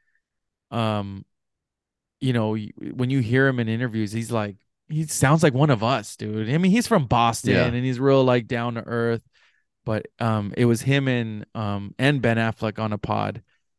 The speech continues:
Speaker 1: and they were saying, yeah, they, he was saying, when you talk to Brad, you know, off camera or whatever, when you just speak to him, you would never know that he's that big. But they were like, "He can't go
Speaker 2: Mm.
Speaker 1: anywhere."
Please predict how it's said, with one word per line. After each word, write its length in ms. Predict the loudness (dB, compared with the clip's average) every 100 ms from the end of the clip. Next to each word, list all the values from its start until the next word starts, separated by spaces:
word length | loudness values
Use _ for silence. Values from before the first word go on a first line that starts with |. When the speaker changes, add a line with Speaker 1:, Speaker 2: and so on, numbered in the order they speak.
| _
Speaker 1:
and 220 | -4 -4 0
they 120 | 2
were 120 | 2
saying, 440 | 0 -2 -2 -4 -2
yeah, 340 | 0 0 -2
they, 200 | -4 -4 -4
he 180 | 0
was 140 | 0 0
saying, 460 | -4 -4 -4 -8 -12 _ _ _ _ _ _ _
when 200 | 0 2
you 100 | 2
talk 400 | -2 0 0 0
to 120 | -4 -4
Brad, 560 | 0 0 0 -2 -6 -12 _ _ _ -16
you 120 | -6 -4
know, 220 | -4 -6
off 400 | -2 -2 -2 _ _ _ _ _ _ _ _ -4
camera 420 | -2 0 0 2
or 40 |
whatever, 420 | 4 4 2 0
when 140 | 0 -2
you 80 | -4
just 200 | -6 -8
speak 340 | _ -4 -2
to 80 | -4
him, 140 | -4
you 200 | -4 2
would 120 | 2 2
never 420 | 0 -2 0 -4
know 240 | -2 -4
that 100 | -6
he's 300 | -8 -8 -6
that 260 | -4 -4 -4
big. 380 | -12 -14 -16 -20 _ _ _ _ _ _ _
But 140 | -6
they 100 | 0
were 120 | 2 2
like, 200 | 0 -6
"He 140 | -4
can't 220 | 2 4
go 80 | 4
Speaker 2:
Mm. 60 | 4
Speaker 1:
anywhere." 360 | 4 0 -4